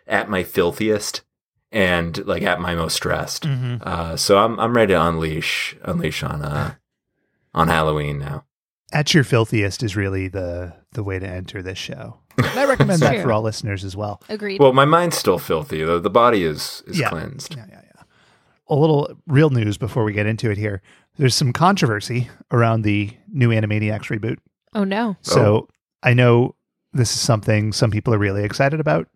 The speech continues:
Speaker 2: You know, Animaniacs is back, and they brought back the, all the, the people.
Speaker 3: Specifically, my entire family.
Speaker 2: But you know who they didn't bring back?
Speaker 3: Who didn't
Speaker 2: The
Speaker 3: they?
Speaker 2: original creator.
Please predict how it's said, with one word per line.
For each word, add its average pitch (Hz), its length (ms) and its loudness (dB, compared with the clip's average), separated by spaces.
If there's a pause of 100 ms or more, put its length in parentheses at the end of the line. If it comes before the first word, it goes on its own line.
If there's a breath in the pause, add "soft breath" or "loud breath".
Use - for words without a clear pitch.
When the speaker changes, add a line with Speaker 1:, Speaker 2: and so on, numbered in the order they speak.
(220)
Speaker 2:
You 110 100 -8
know, 92 120 -4
Animaniacs 104 680 0
is 98 100 -8
back, 110 420 0
and 113 100 -10
they 90 80 -14
brought 120 240 2
back 110 240 2
the, 117 120 -2
all 98 100 -4
the, 95 260 -6 (300)
the 107 80 -6
people. 117 440 -6
Speaker 3:
Specifically, 247 640 2
my 196 220 2
entire 180 480 -2
family. 175 480 -6 (180)
Speaker 2:
But 131 140 0
you 117 80 -2
know 120 100 6
who 135 80 6
they 131 100 4
didn't 127 160 -2
bring 139 160 -2
back? 143 280 -4 (180)
Speaker 3:
Who 247 140 -4
didn't 208 140 -4
Speaker 2:
The 135 100 0
Speaker 3:
they? 147 40 0
Speaker 2:
original 131 460 2
creator. 113 600 -2